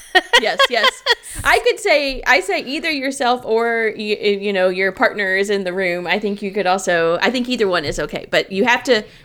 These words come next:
Speaker 2: point it to a person and go beep. <laughs>
Speaker 1: Exactly, exactly.
Speaker 2: Uh, yes.
Speaker 1: Oh, that's funny. Um,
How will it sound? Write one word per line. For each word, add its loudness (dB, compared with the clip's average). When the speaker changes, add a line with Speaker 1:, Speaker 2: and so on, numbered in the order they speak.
Speaker 2:
point 2
it 0
to -2
a -2
person -2
and -2
go 0
beep. 0
<laughs> 2
Speaker 1:
Exactly, 2
exactly. 0
Speaker 2:
Uh, -14
yes. -10
Speaker 1:
Oh, 4
that's -12
funny. -10
Um, 4